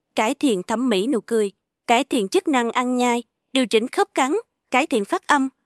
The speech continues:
cải thiện phát âm và ngăn ngừa bệnh lý răng miệng. Một chấm một ưu điểm niềng răng. Niềng răng, cải thiện thẩm mỹ khuôn mặt và nụ cười. Việc cắt răng không cân đối, mọc lộn xộn hoặc không đều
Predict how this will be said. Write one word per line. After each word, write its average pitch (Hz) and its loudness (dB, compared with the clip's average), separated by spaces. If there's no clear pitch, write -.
cải 262 2
thiện 220 0
phát 330 -2
âm 262 2
và 233 2
ngăn 262 0
ngừa 226 0
bệnh 185 -4
lý 247 -2
răng 247 -4
miệng. 185 -4
Một - -2
chấm 262 2
một 240 -2
ưu 247 0
điểm 208 -2
niềng 226 0
răng. 233 -4
Niềng 226 0
răng, 269 0
cải 233 0
thiện 247 0
thẩm 233 0
mỹ 226 2
khuôn 311 0
mặt 277 0
và 226 0
nụ 190 0
cười. 220 0
Việc 240 -2
cắt 330 0
răng 240 0
không 240 0
cân 247 -4
đối, 247 -2
mọc 262 0
lộn 220 2
xộn 208 -2
hoặc 226 -4
không 311 0
đều 226 4